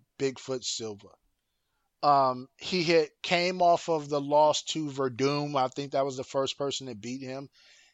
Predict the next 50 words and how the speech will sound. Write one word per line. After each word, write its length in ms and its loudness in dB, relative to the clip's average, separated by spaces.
And 320 0
I 120 6
was 200 0
one 160 -2
of 40 -4
those 200 0
people 220 -6
who 40 -8
was 120 -8
like, 180 -4
"Yeah, 280 2
but, 180 -6
you 120 -8
know, 120 -2
it's 100 -2
Verdum, 760 -2
a 40 -10
little, 300 -4
you 100 -10
know, 400 -2
m-, 80 -16
maybe 280 -2
a 80 4
little 280 2
fluke." 540 2
And 220 0
then 540 4
he 180 -4
gets 300 0
K 360 0
O'd 380 2
by 440 0
Bigfoot 520 -4
Silva. 320 -4
And 320 -4
don't 200 2
get 100 -6
me 80 -6
wrong, 420 0
Bi-, 240 -2
Bigfoot 440 -2
Silva 300 -2
was 220 -2
not 280 0
a 60 0
slouch, 440 0
especially 580 -4
at 120 -4
that 220 -2
time. 360 -4